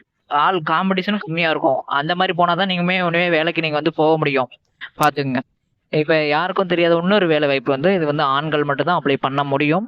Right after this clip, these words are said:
ஆனா இருக்கிறது ஒரே ஒரு போஸ்டிங். ஆனா யாருக்குமே தெரியாத இந்த போஸ்டிங் அலுவலக உதவியாளர். சரிங்களா? கிராமத்தை சேர்ந்த, நீங்க டி என் பி எஸ் சி எக்ஸாம் பல முறை எழு-, எழுதி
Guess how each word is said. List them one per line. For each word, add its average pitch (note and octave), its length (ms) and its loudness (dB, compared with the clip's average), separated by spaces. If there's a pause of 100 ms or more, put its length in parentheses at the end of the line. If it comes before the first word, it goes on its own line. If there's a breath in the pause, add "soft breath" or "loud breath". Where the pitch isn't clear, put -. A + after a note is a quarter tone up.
(100)
ஆனா C#3 240 -2
இருக்கிறது D#3+ 480 0
ஒரே C#3 240 2
ஒரு C#3+ 260 2
போஸ்டிங். C#3 560 0
ஆனா C#3 240 -2
யாருக்குமே D3 560 0
தெரியாத C#3+ 440 0
இந்த C#3+ 160 0
போஸ்டிங் C3+ 460 0 (1200)
அலுவலக D3+ 440 2
உதவியாளர். C3+ 640 0 (540)
சரிங்களா? C3+ 440 -2
கிராமத்தை C#3+ 500 -4
சேர்ந்த, C3+ 300 0 (260)
நீங்க C#3 200 -4
டி C#3 140 -6
என் D3 140 -2
பி D3 80 0
எஸ் C3+ 80 -2
சி D3 80 -2
எக்ஸாம் C3 320 -4
பல C3 160 -4
முறை C3+ 280 0
எழு-, C3 340 2
எழுதி C#3 340 2